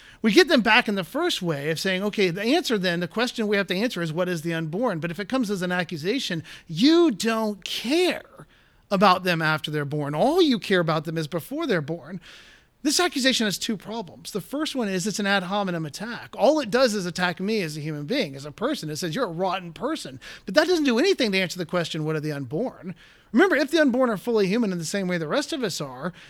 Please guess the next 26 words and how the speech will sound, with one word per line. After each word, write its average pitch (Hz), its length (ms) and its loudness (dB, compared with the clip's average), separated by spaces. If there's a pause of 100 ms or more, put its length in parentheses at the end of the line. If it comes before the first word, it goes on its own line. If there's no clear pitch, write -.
then 240 140 6
why 233 160 6
pick 233 260 0
them 247 420 4
out 185 180 2
of 175 60 0
the 165 60 0
poverty 151 460 -4
pe-, 170 160 -4
of, 170 260 -2
of, 196 300 -2
of 175 180 -2
impoverished 165 560 -2
human 165 220 -2
beings 151 280 -4
to 143 100 -10
kill? 131 260 -8
Why 123 100 -12
not 160 180 -8
kill 208 120 0
the 226 100 -4
two-year-olds? 196 540 2
Why 147 100 2
not 180 160 -4
kill 214 140 0
ten-year-olds? 214 560 -2